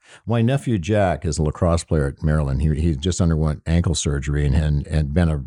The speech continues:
a regular for them and starter. He was hoping to get back on the field in May as they make that final run and, and was rehabbing. And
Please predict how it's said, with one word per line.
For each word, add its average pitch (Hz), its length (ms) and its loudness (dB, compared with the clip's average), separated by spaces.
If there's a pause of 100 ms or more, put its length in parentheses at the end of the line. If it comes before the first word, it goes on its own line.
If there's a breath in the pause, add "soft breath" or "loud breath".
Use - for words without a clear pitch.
a 78 80 -4
regular 82 480 0
for 82 160 -2
them 76 200 2
and 69 120 0
starter. 87 480 0 (560 soft breath)
He - 60 -6
was 82 120 -2
hoping 107 280 0
to 87 60 2
get 78 160 -2
back 80 280 0
on 80 100 2
the 69 100 0
field 87 640 -2
in 73 360 0
May 80 380 2
as 69 120 0
they 71 160 -2
make 76 240 0
that 71 220 -6
final 78 360 0
run 76 440 2
and, 67 260 -2
and 69 100 -2
was 64 140 -4
rehabbing. 78 640 0
And 67 160 -4